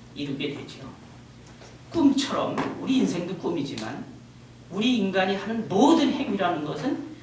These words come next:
하나의 징조입니다. 그 징조를 해석하면 미래를 알 수가 있고, 또, 에, 그렇다면은 징조를 자기가 만들 수가 있어요.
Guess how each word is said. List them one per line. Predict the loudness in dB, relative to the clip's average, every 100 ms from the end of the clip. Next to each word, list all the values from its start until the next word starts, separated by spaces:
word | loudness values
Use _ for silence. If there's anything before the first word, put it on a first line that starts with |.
| -16
하나의 | -8 -2 -2 0
징조입니다. | 0 -2 -2 -4 -6 -8 -8 -8 -12 -20 -20 -20 -20 -20
그 | -4 2 2 2
징조를 | 0 4 4 4 2 0 -2 -10 -10
해석하면 | 0 2 2 -2 -4 -2 -2
미래를 | -4 -2 0 0
알 | -4 -6
수가 | -8 -4 -2
있고, | -2 -4 -4 -4 -6 -12 -18 -20 -20 -20 -6
또, | 4 6 6 0 -10 -18 -20 -20 -20 -6
에, | 0 2 2 0 -4 -6 -10 -12 -14 -2
그렇다면은 | 6 6 6 0 -2 0 0 0 -4 -14 -18 -20 -12
징조를 | -4 0 2 4 2 0
자기가 | -4 -8 -4 -2 -2 -6 -16 -18 -12
만들 | 0 4 6 4
수가 | 0 -4 -4
있어요. | -4 -6 -8